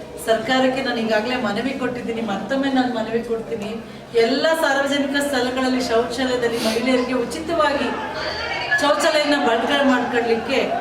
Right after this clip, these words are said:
ಅವಕಾಶವನ್ನ ಮಾಡ್ಕೊಡ್ಬೇಕಂತೇಳಿ ನಾನು ಮತ್ತೆ ಪತ್ರವನ್ನ ಬರಿತೀನಿ. ಆದ್ರೆ ಇಲ್ಲಿ ನಡೆದಿರ್ತಕ್ಕಂಥ ವಿಚಾರಕ್ಕೆ ನಾವೇನಾದ್ರೂ ಮಾಡ್ಲೇಬೇಕಲ್ಲ. ಲಕ್ಷ್ಮಿ ಎಂಟರ್ಪ್ರೈಸಸ್ ಅವರು ಇದರ ಒಂದು ಉಸ್ತುವಾರಿಯನ್ನ, ಟೆಂಡರ್ ಅನ್ನ ತಗೊಂಡಿದ್ದಾರೆ.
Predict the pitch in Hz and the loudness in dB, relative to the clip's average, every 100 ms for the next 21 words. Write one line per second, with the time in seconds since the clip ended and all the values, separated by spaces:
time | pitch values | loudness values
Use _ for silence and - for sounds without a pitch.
0 | - 220 233 269 - 240 226 226 220 220 | 0 2 2 2 0 0 0 0 0 0
1 | 262 269 233 226 226 220 208 214 208 220 | 0 0 2 2 2 0 -4 -4 -4 -4
2 | 202 196 202 196 - 220 202 196 202 196 | -6 -6 -6 -6 -6 -8 -8 -8 -8 -6
3 | 196 202 240 254 - 190 - - - - | -4 -2 -2 -2 -4 -6 -6 -10 -8 -4
4 | - - 208 - - - - - 262 330 | -2 0 0 0 -4 -8 -10 -2 0 2
5 | 339 294 339 370 339 330 330 320 311 302 | 2 2 2 4 4 2 2 2 2 2
6 | 320 269 254 277 254 240 233 240 262 285 | 2 2 2 2 2 2 0 2 2 4
7 | 302 285 277 262 285 294 247 226 226 247 | 2 2 2 2 2 2 2 0 0 2
8 | 247 - - 339 285 285 - 269 254 - | 0 -2 0 0 0 -2 0 0 0 0
9 | 240 233 330 302 - - - - 262 262 | -2 0 2 2 0 -6 -12 -6 0 2
10 | 254 254 233 233 226 214 196 190 - - | 4 2 0 0 2 2 0 -4 -8 -12
11 | - - 294 - 330 294 262 247 220 - | -10 -6 -4 0 2 2 2 2 0 0
12 | 254 294 294 302 - 269 240 226 202 190 | 2 2 2 2 0 0 0 -2 -2 -4